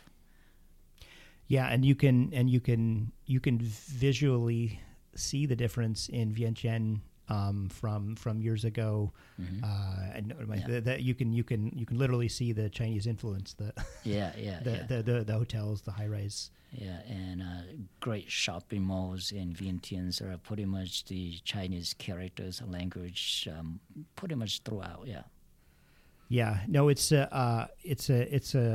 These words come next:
Speaker 1: it's a fascinating case and one to, um, one to pay attention to, and we're, we're really, we're really, uh, uh, excited to, to get to talk to you and have, uh,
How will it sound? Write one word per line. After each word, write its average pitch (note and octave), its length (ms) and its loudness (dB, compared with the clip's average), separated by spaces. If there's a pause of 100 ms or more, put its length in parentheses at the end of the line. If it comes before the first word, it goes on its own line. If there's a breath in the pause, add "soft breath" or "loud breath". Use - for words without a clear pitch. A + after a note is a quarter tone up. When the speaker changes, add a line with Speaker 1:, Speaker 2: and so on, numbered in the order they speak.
Speaker 1:
it's A#2+ 140 0
a A#2 60 2
fascinating B2 520 4
case A2+ 380 0
and A2 120 2
one A2 260 2
to, G#2 380 -2 (120)
um, G2 480 2 (720 loud breath)
one A#2 240 2
to A#2 120 0
pay B2+ 160 4
attention A2 420 2
to, G2+ 400 0
and G#2 200 0
we're, G#2 300 0
we're A2+ 160 0
really, A#2 460 4
we're A#2+ 180 -2
really, A2 440 2
uh, G2+ 200 -2 (280)
uh, A#2+ 40 -2 (180)
excited A#2+ 480 4
to, G#2+ 300 0
to A#2 120 -4
get A2+ 120 -2
to - 100 -14
talk A2+ 240 -2
to - 80 -4
you G#2+ 120 2
and G#2 80 2
have, G#2 300 0
uh, G#2 200 0